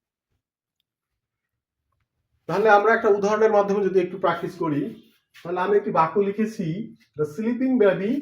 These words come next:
looks very beautiful।" মানে ঘুমন্ত শিশুটিকে সুন্দর দেখাচ্ছে। তাহলে এই বাক্যটাকে যদি আমরা একটু অ্যানালাইজ করি,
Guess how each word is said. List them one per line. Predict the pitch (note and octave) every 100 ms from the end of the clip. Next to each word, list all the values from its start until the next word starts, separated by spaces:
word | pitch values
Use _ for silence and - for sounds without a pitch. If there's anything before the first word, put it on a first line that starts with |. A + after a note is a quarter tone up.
| - C#3+ E3
looks | B3 C#4+ - - _ D#3 C#3+
very | E3 F3+ F3
beautiful।" | D#3+ D3 C#3+ D3 G#2+ - - - - _ _ _ -
মানে | C3+
ঘুমন্ত | C3 D#3 G3 G3+ G3+
শিশুটিকে | G3 F3+ F3+ F#3 F3+ A3+ E4+ - _ _
সুন্দর | - - F#3 F3+ G3 B3+ C3+
দেখাচ্ছে। | C#3 C3+ D#3 - C#3+ G#2+ - _ _ _ _ _ _ _ _ _
তাহলে | F3+ G3
এই | G3+ A3+
বাক্যটাকে | A#3+ A#3 B3 B3 B3
যদি | A3+ A3 A3
আমরা | G3+ G3+ D3 C3 - - _ _ _ _ _ _ _ _ _ _ _ _
একটু | G3 G3+ A#3+
অ্যানালাইজ | F#3+ F#3 F3+ F3+ - D#3+
করি, | B2+ -